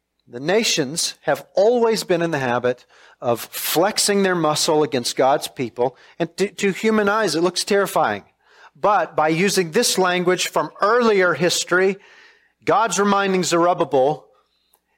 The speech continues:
it has never mattered the inherent authority or power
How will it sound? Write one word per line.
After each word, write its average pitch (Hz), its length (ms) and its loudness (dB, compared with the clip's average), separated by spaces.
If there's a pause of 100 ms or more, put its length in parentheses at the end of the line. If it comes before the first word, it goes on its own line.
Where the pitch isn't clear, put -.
(160)
it 220 200 2
has 196 420 0
never 220 360 0
mattered 202 600 0 (480)
the 156 100 2
inherent 214 460 0
authority 208 500 2
or 196 80 2
power 180 600 2